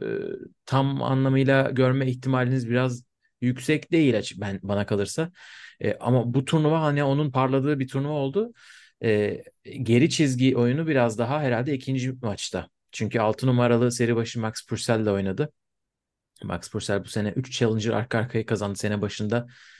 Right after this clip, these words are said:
Sonra s-, yazın, sene ortasında acayip bir turnuva geçirdi. Kasper Ruud'u geçip Alcaraz'a yenildi. Onu da konuşmuştuk. Hani öyle bir senenin sonunda geliyor buraya. Ee, ben şöyle bir şey okudum vücut dilinden.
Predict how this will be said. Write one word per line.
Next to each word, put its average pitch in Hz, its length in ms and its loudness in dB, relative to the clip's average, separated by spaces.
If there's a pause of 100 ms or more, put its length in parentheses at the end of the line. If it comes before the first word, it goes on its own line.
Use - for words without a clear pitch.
Sonra 107 260 -4
s-, - 240 -8
yazın, 117 360 4
sene 107 180 -4
ortasında 104 640 -4
acayip 107 440 -2
bir 104 180 -4 (340)
turnuva 113 300 2
geçirdi. 101 560 0
Kasper 104 340 -2
Ruud'u 104 200 0
geçip 101 420 -4
Alcaraz'a 101 460 -2
yenildi. 98 420 -2 (440)
Onu 101 140 -2
da 101 80 0
konuşmuştuk. 120 720 -6 (320)
Hani 98 260 -2
öyle 131 260 6
bir 113 40 4
senenin 117 480 -2
sonunda 104 400 -4
geliyor 95 320 -2
buraya. 139 380 -2 (1120)
Ee, 110 300 4 (580)
ben 139 160 6
şöyle 160 260 4
bir 139 60 2
şey 165 140 2
okudum 147 420 -2
vücut 127 260 -4
dilinden. 123 340 0